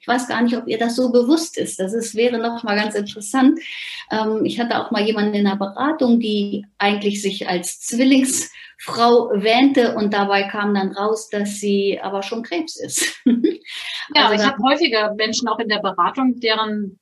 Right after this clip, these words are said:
Speaker 2: äh, Sonne oder auch andere Faktoren genau auf so einer Zeichengrenze stehen.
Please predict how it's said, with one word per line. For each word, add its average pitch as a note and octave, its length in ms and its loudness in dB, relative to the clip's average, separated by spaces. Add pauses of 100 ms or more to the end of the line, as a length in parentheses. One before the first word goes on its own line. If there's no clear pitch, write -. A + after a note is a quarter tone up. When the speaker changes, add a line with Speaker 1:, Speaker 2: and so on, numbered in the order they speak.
(140)
Speaker 2:
äh, G3 180 -4
Sonne G#3+ 560 2
oder A3+ 240 0
auch - 220 -4
andere A#3 320 -2
Faktoren A3 460 -4
genau G#3 320 0
auf A3+ 100 -4
so A3+ 100 -4
einer G#3 140 -2
Zeichengrenze A3 840 0
stehen. G#3+ 560 -2